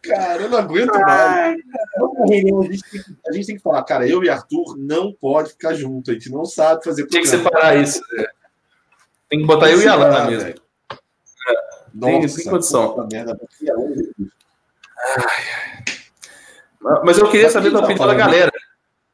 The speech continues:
Speaker 2: sobre a escalação lá dos dois, dos dois volantes. Eu queria a opinião da galera sobre os dois volantes. Muita gente discordou de você,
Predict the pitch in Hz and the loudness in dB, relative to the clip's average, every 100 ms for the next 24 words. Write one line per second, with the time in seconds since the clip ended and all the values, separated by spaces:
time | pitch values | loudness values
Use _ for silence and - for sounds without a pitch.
0 | _ _ _ _ 170 180 - 196 170 - | _ _ _ _ 0 2 4 6 6 6
1 | 156 151 143 123 143 139 - 127 135 151 | 6 6 4 4 4 4 2 0 2 2
2 | 147 139 123 120 143 156 175 190 185 175 | 4 4 4 4 2 4 4 4 2 4
3 | 185 190 170 170 156 160 156 160 160 120 | 4 6 8 8 6 2 2 4 4 4
4 | 117 147 160 269 262 139 147 226 160 - | 2 2 4 4 4 4 2 0 -2 -2
5 | - 180 170 165 147 - 131 208 - | 2 4 4 2 0 0 0 -2 -6